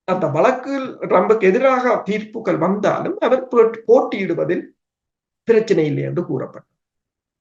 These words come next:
இந்த ஒரு மிகப்பெரிய ஒரு அரசியல் சிக்கல்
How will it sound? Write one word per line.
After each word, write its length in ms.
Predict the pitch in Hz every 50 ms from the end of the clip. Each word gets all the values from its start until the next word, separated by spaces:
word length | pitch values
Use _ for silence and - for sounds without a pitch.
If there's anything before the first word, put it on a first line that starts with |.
| _ _ _ _ - 175 175 - - - -
இந்த 280 | 214 226 247 277 - -
ஒரு 480 | - - 180 185 175 175 - - - -
மிகப்பெரிய 640 | - 185 185 196 269 269 269 - - 285 277 277 294
ஒரு 160 | 294 285 254
அரசியல் 560 | 202 202 220 233 226 - 170 117 110 104 -
சிக்கல் 540 | - 220 220 - - - - 85 73 - _